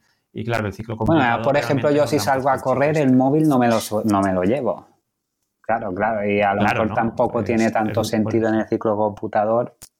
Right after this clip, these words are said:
Speaker 2: poder pagar, porque normalmente si llevas
Speaker 1: Claro.
Speaker 2: ciclocomputador, llevas móvil.
Speaker 1: Llevar móvil, exacto. Y el reloj a lo mejor tú dices, "Bueno,
Speaker 2: Sí.
Speaker 1: pues me voy a correr por la montaña, una tirada larga", tal. Pues imagínate que luego bajas a un pueblo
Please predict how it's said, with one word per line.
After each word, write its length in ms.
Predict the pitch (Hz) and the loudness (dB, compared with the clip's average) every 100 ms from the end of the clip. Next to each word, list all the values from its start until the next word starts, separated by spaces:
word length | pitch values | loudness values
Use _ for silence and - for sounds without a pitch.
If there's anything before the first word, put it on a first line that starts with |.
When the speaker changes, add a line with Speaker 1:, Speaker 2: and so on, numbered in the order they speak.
| _ _ - | _ _ -4
Speaker 2:
poder 400 | 110 101 101 87 | -2 0 0 0
pagar, 340 | 107 101 104 | -2 0 0
porque 220 | 98 98 | 0 0
normalmente 680 | 101 101 107 107 110 110 113 | 2 2 2 2 2 2 0
si 120 | 107 110 | 0 0
llevas 200 | 110 110 | 2 0
Speaker 1:
Claro. 120 | 110 | -2
Speaker 2:
ciclocomputador, 760 | 110 107 107 113 110 110 120 | -2 -2 -2 -2 0 0 0
llevas 320 | 123 113 104 98 | 0 0 0 0
móvil. 380 | 110 98 87 _ _ _ _ _ _ _ _ _ _ _ _ _ 113 90 - - | 0 -2 -6 _ _ _ _ _ _ _ _ _ _ _ _ _ -14 -14 -16 -6
Speaker 1:
Llevar 280 | 113 107 | -4 -2
móvil, 340 | 104 104 107 110 | -4 -6 -8 -10
exacto. 460 | 117 117 107 - - | -12 -12 -12 -12 -8
Y 60 | |
el 80 | 117 | -6
reloj 240 | 113 117 123 | -2 -4 -2
a 40 | |
lo 60 | 120 | -2
mejor 160 | 123 | -2
tú 60 | 117 | -4
dices, 140 | 110 | -4
"Bueno, 160 | 110 131 | -2 0
Speaker 2:
Sí. 40 | |
Speaker 1:
pues 120 | 101 110 | 0 0
me 60 | |
voy 80 | 117 | -2
a 40 | |
correr 200 | 117 131 | -4 -4
por 120 | 127 120 | -4 -4
la 100 | 117 | -4
montaña, 440 | 113 113 131 135 | -4 -2 -2 -4
una 100 | 131 | -6
tirada 240 | 110 113 | -4 -2
larga", 320 | 117 127 131 120 | -2 -2 -4 -6
tal. 200 | 120 117 | -6 -6
Pues 140 | 110 | -6
imagínate 360 | 110 110 113 113 | -6 -4 -4 -2
que 80 | |
luego 180 | 117 113 | -2 0
bajas 220 | 113 110 | -2 -4
a 40 | 113 | -6
un 140 | 107 | -4
pueblo 500 | 120 139 143 165 175 | -2 -2 -2 -4 -6